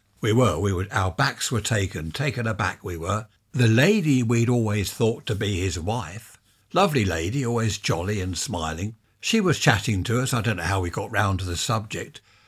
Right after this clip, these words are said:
And she said, "Oh no, we're not married." We were looking at each other, shocked. This is the sixties.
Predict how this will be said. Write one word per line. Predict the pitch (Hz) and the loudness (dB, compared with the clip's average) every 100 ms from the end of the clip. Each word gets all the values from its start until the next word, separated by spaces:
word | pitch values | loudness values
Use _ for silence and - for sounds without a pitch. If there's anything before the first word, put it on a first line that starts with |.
| _ | _
And | 180 156 | -6 -2
she | 185 | 0
said, | 156 175 | 0 0
"Oh | 214 | 2
no, | 185 175 | 2 4
we're | 151 | 4
not | 185 160 | 2 2
married." | 139 156 - 117 - _ _ _ | 2 2 0 -4 -6 _ _ _
We | 175 | 2
were | 110 | 4
looking | 104 - 104 | 2 0 -2
at | 90 | -2
each | 92 113 - | -2 -4 -4
other, | 92 139 131 | -4 -4 -8
shocked. | - - 190 202 - - - _ _ _ - | -6 -2 -2 -4 -10 -20 -20 _ _ _ -4
This | 165 | -2
is | 113 113 | 0 0
the | |
sixties. | 90 - 202 - - 78 78 | 0 0 -2 -2 -2 -2 -6